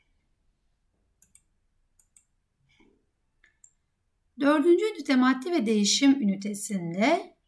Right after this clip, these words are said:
maddenin hal değişimi konusu var. İlk dersimizde bunu göreceğiz. Daha sonra maddenin ayırt edici özellikleri,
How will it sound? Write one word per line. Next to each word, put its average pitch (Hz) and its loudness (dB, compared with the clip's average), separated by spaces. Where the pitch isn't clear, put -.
maddenin 302 2
hal 320 6
değişimi 196 -2
konusu 185 -10
var. 226 -2
İlk 294 -6
dersimizde 196 -6
bunu 190 -4
göreceğiz. 190 -6
Daha 269 2
sonra 269 0
maddenin 220 0
ayırt 214 -2
edici 277 0
özellikleri, 277 2